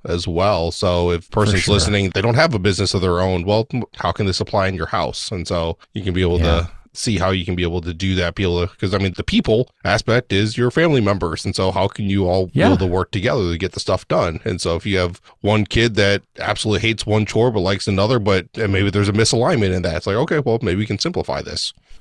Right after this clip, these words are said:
Speaker 2: Yeah, you come back to the clarity, right? And you come back and it's like, "Well, why are we doing this? And what's the goal for the thing?" And, uh, if they're not pressing through whatever it is you need them to do, then they don't understand the why,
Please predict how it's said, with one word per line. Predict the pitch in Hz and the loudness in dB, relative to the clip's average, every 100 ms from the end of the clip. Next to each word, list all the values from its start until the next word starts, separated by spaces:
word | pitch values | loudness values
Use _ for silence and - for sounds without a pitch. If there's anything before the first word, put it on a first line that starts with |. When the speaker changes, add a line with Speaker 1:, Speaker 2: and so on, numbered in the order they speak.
| - | 2
Speaker 2:
Yeah, | 123 120 | 6 6
you | 110 | 4
come | - 131 | 4 6
back | 120 123 | 4 4
to | - | 2
the | 120 | 2
clarity, | - 135 180 113 82 | 4 4 6 4 4
right? | 82 80 - | 4 4 4
And | 107 | 4
you | 104 | 4
come | 113 123 | 4 4
back | 117 120 | 4 2
and | 104 | 0
it's | 113 | 0
like, | 104 | 2
"Well, | 101 | 2
why | 90 95 | 4 4
are | 117 | 4
we | 113 110 | 2 2
doing | 127 135 | 2 4
this? | 92 85 - | 4 2 2
And | 87 87 | 0 2
what's | 101 - | 2 2
the | 110 | -2
goal | 95 104 123 107 | 4 6 6 2
for | - | 0
the | 90 82 | 0 0
thing?" | - 127 107 85 | 2 2 4 4
And, | 82 87 | 4 4
uh, | 95 95 | 2 2
if | 107 | 0
they're | - | 2
not | 107 104 - | 2 2 4
pressing | - 110 - 104 | 6 6 4 0
through | - 117 110 | 2 2 4
whatever | 95 95 92 | 4 4 4
it | 95 | 4
is | 104 - | 4 4
you | 92 | 4
need | 95 | 4
them | 95 87 | 4 2
to | 80 | 2
do, | 101 120 | 2 2
then | 90 87 | 2 2
they | 87 | 2
don't | 82 95 | 2 2
understand | 90 95 - 101 95 87 | 2 0 0 2 2 2
the | |
why, | 85 95 87 - - | 0 2 2 0 -6